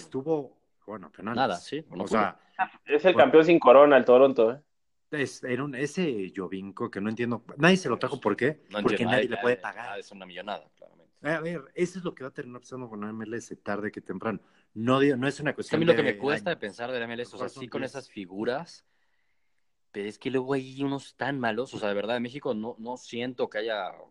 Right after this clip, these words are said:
Speaker 2: jugadores de tan bajo nivel como sí ves en la M L S, güey. O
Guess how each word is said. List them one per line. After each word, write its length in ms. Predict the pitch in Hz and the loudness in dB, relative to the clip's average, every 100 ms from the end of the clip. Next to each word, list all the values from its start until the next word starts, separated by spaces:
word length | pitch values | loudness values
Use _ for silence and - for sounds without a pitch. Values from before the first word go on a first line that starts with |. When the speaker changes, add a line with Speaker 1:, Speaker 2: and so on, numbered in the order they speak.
| 71 _ | _ _
Speaker 2:
jugadores 480 | 95 85 90 110 107 | -18 -12 -8 -6 -6
de 100 | 92 | -8
tan 300 | - 113 113 | -6 -6 -4
bajo 200 | 107 113 | -6 -6
nivel 200 | 92 95 | -8 -10
como 240 | 110 92 | -8 -12
sí 160 | - 107 | -8 -6
ves 180 | 104 98 | -4 -6
en 60 | 87 | -8
la 40 | |
M 100 | 87 | -6
L 100 | 85 | -8
S, 180 | 82 - | -10 -14
güey. 120 | |
O 20 | _ | _